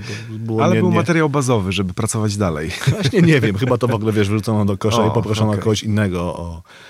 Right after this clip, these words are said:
Speaker 1: o to, żeby siadł i, i nad tym popracował. Wie-, wie-, więc doskonale rozumiem to, to, to, że, wiesz,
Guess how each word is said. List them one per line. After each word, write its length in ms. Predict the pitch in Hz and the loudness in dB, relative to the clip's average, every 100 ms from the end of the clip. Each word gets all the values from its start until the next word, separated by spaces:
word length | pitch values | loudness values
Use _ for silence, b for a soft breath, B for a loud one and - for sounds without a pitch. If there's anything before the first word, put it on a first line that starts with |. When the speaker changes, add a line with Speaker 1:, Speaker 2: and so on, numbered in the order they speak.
| B B | B B
Speaker 1:
o 160 | - 92 | -8 -4
to, 140 | 98 | -2
żeby 220 | 98 92 | -2 -4
siadł 300 | - 95 92 - | -4 -4 -6 -8
i, 380 | 98 92 92 92 | -6 -4 -4 -4
i 40 | |
nad 240 | 92 87 | -6 -6
tym 160 | - 92 | -8 -8
popracował. 600 | 90 92 92 92 82 76 B B B B - - 101 113 | -8 -8 -8 -6 -8 -10 B B B B -20 -12 -8 -6
Wie-, 140 | 113 123 | -4 -4
wie-, 140 | 131 | -2
więc 180 | 131 127 | -2 -4
doskonale 420 | 139 - 151 151 | -6 -2 0 2
rozumiem 420 | 151 156 131 95 | 2 2 2 0
to, 160 | 104 98 | -2 -4
to, 140 | 107 | -4
to, 180 | - 107 | -4 -2
że, 200 | 107 101 | 0 0
wiesz, 220 | 104 95 | 0 -4